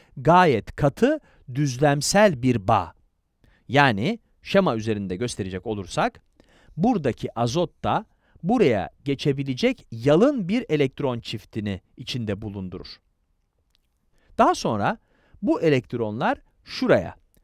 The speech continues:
yani hali hazırda kendisine ait iki adet yalın elektron çifti olan bu oksijen atomuna taşınacak.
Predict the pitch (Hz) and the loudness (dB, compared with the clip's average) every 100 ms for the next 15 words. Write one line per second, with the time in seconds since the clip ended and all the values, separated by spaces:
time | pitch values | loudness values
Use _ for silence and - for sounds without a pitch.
0 | _ - 156 110 123 254 - _ _ - | _ -2 0 0 0 -2 -4 _ _ 2
1 | 220 233 165 143 135 127 113 117 143 226 | 4 4 2 0 0 -2 -2 0 0 0
2 | - _ _ 147 131 131 117 - 110 139 | -6 _ _ -2 -2 -4 -6 -6 -4 -4
3 | 180 110 107 104 156 - 160 - 254 233 | -4 -2 -2 0 -4 -6 -14 -6 -4 -2
4 | 120 113 135 - 120 131 127 180 190 123 | -2 -2 -2 -2 -4 -2 0 0 -2 -4
5 | 123 - 151 180 - 127 - - 113 135 | -4 -4 -4 -4 -6 -10 -12 -10 -4 -2
6 | 233 233 - 170 254 165 - - 139 156 | -2 -4 -6 -2 0 0 -2 -4 0 2
7 | 143 - 123 131 113 98 85 - 123 - | 0 -2 -2 -2 -4 -6 -10 -8 -6 -6
8 | 101 85 - - | -10 -12 -16 -20